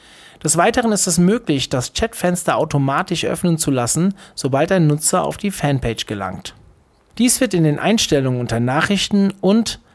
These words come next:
eine Messenger-Unterhaltung starten erstellt. Zum anderen kann der Facebook Messenger dir dabei helfen, deine strategischen Ziele, wie zum Beispiel Kundenservice, Lead-Generierung und Verkauf zu erreichen.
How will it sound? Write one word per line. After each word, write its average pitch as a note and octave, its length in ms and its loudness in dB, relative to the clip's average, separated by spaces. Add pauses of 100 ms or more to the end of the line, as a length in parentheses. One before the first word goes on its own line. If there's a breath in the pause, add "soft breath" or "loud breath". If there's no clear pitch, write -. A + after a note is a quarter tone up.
(160 soft breath)
eine C#3+ 200 2
Messenger-Unterhaltung D#3 1200 0
starten D3 520 -2
erstellt. - 600 -10 (800 loud breath)
Zum - 160 -2
anderen A3+ 380 4
kann F#3 160 2
der E3 100 4
Facebook - 400 -2
Messenger E3+ 460 0
dir D#3 140 0
dabei B2 240 -2
helfen, C3+ 460 0
deine C3 220 0
strategischen G3+ 680 -4
Ziele, C3 440 -2 (340 loud breath)
wie F3+ 120 0
zum F3+ 220 2
Beispiel C3 280 0
Kundenservice, D3 840 0
Lead-Generierung E3 760 0
und A3 240 -2
Verkauf - 480 -6
zu - 140 -4
erreichen. G#2+ 560 -8